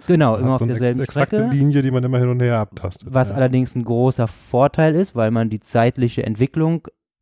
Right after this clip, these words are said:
Speaker 1: in dem gleichen Wasserkörper beschreiben möchte. Ähm, aber man hat diese Beschränkung auf eine Wassertiefe.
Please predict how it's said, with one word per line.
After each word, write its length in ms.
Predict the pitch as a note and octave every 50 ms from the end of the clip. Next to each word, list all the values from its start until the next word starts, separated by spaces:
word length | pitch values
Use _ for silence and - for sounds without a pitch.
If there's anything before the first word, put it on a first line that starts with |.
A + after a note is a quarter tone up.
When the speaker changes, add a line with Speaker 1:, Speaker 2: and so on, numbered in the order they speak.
| _
Speaker 1:
in 100 | - B2+
dem 160 | A2+ A2+ A#2 G#2+
gleichen 640 | A2+ A2 A#2 A2+ - B2+ A#2 A2+ A2+ A2+ A2+ A2+
Wasserkörper 500 | A2+ A#2+ A#2+ - - - - D3+ D3+ D#3
beschreiben 400 | C#3 C#3 - - - C#3+ D3 D3+ D3
möchte. 320 | D3+ D3+ C#3 - D#3+ F3 - - - - - - - - - - _ _ _ _ _ _ _ -
Ähm, 560 | - C#3 C3 B2+ B2+ C3+ C3 C3 C3+ C3+ B2+ - _ _ _ _ _ _ _ _ _ _ _ _ _ _ _ _ _ _ _ _ _ _ _ _
aber 160 | - C#3 D#3
man 140 | D#3+ D3+ D#3+
hat 160 | E3+ - -
diese 180 | E3 C#3+ C#3 C3+
Beschränkung 460 | C3+ - - - A2+ A#2 A2+ A2 A2+
auf 120 | A2 -
eine 220 | G#2 G#2 G2+ G#2 F#2+
Wassertiefe. 680 | G2 G2 - G#2+ G2+ - - - - - - - A#2